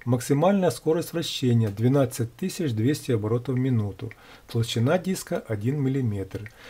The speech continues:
Заходим на сайт «Поиск ручных электроинструментов» и посещаем интернет-магазин двести двадцать вольт. Цена актуальна на пятнадцатое июня две тысячи девятнадцатого года. Стоимость данного диска тридцать восемь рублей.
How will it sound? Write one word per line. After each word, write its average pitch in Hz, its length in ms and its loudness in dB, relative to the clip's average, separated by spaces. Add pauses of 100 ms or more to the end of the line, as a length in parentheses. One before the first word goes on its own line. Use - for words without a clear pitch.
(200)
Заходим 190 420 8
на 165 140 8
сайт 107 380 2
«Поиск 131 280 4
ручных 214 380 2
электроинструментов» 123 880 2
и - 20 -2
посещаем 131 640 2
интернет-магазин 123 1000 2
двести 139 420 -2
двадцать 120 540 -2
вольт. 104 680 -4 (1200)
Цена 196 380 10
актуальна 139 520 6
на 127 140 6
пятнадцатое 123 720 6
июня 113 580 2
две 117 200 4
тысячи 170 340 -2
девятнадцатого 123 840 0
года. 101 480 -4
Стоимость 135 640 6
данного 117 400 6
диска 190 400 2
тридцать - 560 -2
восемь 135 420 -2
рублей. 101 680 -4